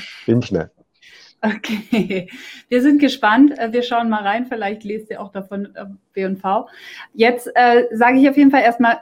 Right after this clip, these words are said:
Speaker 2: vielen herzlichen Dank an euch beide. Schön, dass ihr euch die Zeit genommen habt. Und, ähm, ich hoffe,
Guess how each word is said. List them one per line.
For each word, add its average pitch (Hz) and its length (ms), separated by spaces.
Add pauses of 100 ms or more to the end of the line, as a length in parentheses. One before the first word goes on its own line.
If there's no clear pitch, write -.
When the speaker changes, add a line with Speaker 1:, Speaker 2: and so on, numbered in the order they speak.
Speaker 2:
vielen 285 220
herzlichen 269 480
Dank 262 320
an 254 100
euch 247 180
beide. 254 300
Schön, 269 240
dass 247 140
ihr 233 120
euch 233 140
die 226 140
Zeit 233 380
genommen 247 680
habt. 269 500
Und, 233 800 (100)
ähm, 220 300
ich 254 160
hoffe, 285 420